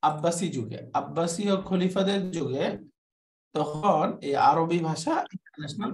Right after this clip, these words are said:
ভাষা ছিল। কানাতিল লুগাতুল আরাবিয়াতু লুগাতান আলামিয়াতান ফিল আসরিল আব্বাসিয়্যি, আব্বাসীয় যুগে এই আরবি ভাষা international ভাষা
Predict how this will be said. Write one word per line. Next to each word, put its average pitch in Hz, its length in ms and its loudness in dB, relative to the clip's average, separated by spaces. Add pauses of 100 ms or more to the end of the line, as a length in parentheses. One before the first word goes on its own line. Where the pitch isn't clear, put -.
ভাষা 120 220 -6 (100)
ছিল। 95 160 -8 (220)
কানাতিল 180 580 4
লুগাতুল 160 380 0 (120)
আরাবিয়াতু 196 600 0 (140)
লুগাতান 196 440 2 (160)
আলামিয়াতান 185 760 2 (640)
ফিল 247 220 -2 (200)
আসরিল 214 560 2 (180)
আব্বাসিয়্যি, 156 1000 0 (840)
আব্বাসীয় 214 580 4 (140)
যুগে 160 300 2 (1040)
এই 165 60 -6 (180)
আরবি 180 300 4 (120)
ভাষা 160 300 2 (840)
international 202 600 -2
ভাষা 110 200 -6